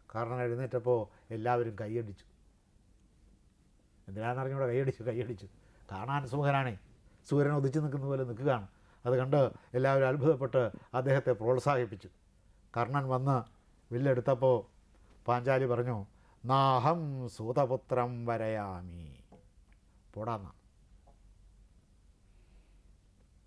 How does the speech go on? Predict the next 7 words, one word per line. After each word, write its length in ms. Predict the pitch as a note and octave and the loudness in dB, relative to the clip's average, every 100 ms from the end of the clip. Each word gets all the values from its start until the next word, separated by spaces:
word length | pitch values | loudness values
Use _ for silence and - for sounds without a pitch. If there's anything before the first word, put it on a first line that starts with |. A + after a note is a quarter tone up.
| - _ - - - - - | -20 _ -20 -20 -20 -20 -2
"നീ 140 | C#3+ F3+ | 4 6
വില്ല് 180 | F#3 | 6
വലിച്ചാലും 380 | G3+ G3+ G#3 G#3 | 6 4 4 2
നിന്ന് 160 | G3 G3+ | 0 2
ഞാൻ 120 | G#3 | 4
മരിക്കാൻ 320 | G3 F#3 G#3 | 4 4 4
പോകുന്നില്ല." 380 | G3+ G3 F#3 D#3 | 4 2 4 2